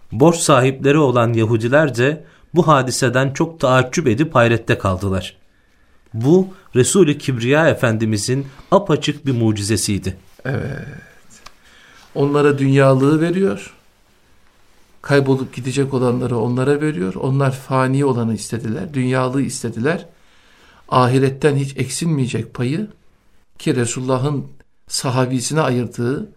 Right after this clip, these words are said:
Speaker 2: sevenlerine ayırdığı bir taksimattır bu. Ondan hiçbir şey eksilmiyor. Hazreti Cabir'in Allah ve Resul uğruna yaptığı, harcadığı emeklerin hepsi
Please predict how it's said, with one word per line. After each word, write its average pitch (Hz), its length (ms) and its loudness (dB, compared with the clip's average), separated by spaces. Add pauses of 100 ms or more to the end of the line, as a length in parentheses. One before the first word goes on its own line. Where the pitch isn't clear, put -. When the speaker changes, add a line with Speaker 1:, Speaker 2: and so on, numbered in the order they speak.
(260)
Speaker 2:
sevenlerine 135 680 2
ayırdığı 117 560 -2
bir 131 60 -8
taksimattır 117 960 -8
bu. 208 180 -6 (560)
Ondan 147 300 0
hiçbir 151 280 -4
şey 143 180 -2
eksilmiyor. - 760 -6 (600)
Hazreti 127 440 -4
Cabir'in 131 600 -4 (560)
Allah 143 440 4
ve 131 80 4
Resul 135 400 0
uğruna 123 640 -2
yaptığı, 127 760 -2 (280)
harcadığı 127 680 -4
emeklerin 120 600 -4
hepsi 180 540 -4